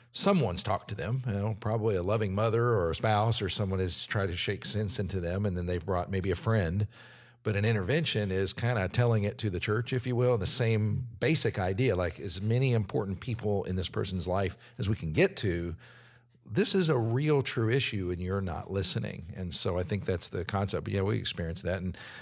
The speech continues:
and Larry, we're not your first elder gig. And so you've had a little bit of experience back in there. And,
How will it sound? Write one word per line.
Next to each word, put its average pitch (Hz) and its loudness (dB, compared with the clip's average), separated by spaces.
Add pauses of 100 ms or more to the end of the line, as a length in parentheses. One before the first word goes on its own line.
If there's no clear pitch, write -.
and 113 0
Larry, 123 4
we're 135 4
not 131 2
your 101 2
first 107 0
elder 107 2
gig. 110 2
And - 0
so 98 2
you've 101 2
had 147 4
a - 2
little 131 2
bit 120 2
of 92 2
experience 95 0
back 95 0
in 95 -4
there. 101 0
And, 101 -2